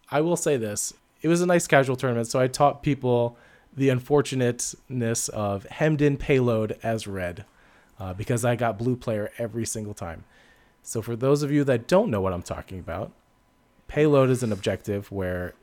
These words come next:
you ideally wanna put your payload in the center, as does, as does your opponent. Hemmed in as red does not allow you to do that at all. Um, so you're already at a disadvantage for that objective. I don't wanna say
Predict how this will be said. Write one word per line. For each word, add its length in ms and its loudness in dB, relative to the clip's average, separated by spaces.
you 200 0
ideally 360 6
wanna 160 6
put 300 0
your 160 2
payload 500 0
in 140 -4
the 80 -2
center, 360 -4
as 160 -6
does, 340 -8
as 220 4
does 180 0
your 100 -2
opponent. 340 -6
Hemmed 300 0
in 220 6
as 320 -2
red 460 -2
does 180 -8
not 240 -2
allow 220 -2
you 160 -2
to 100 -4
do 160 -6
that 240 -10
at 160 -8
all. 240 -10
Um, 220 -12
so 140 -4
you're 200 2
already 640 2
at 140 -8
a 40 -4
disadvantage 840 -8
for 220 -12
that 120 -8
objective. 560 -12
I 100 -10
don't 160 2
wanna 260 2
say 400 2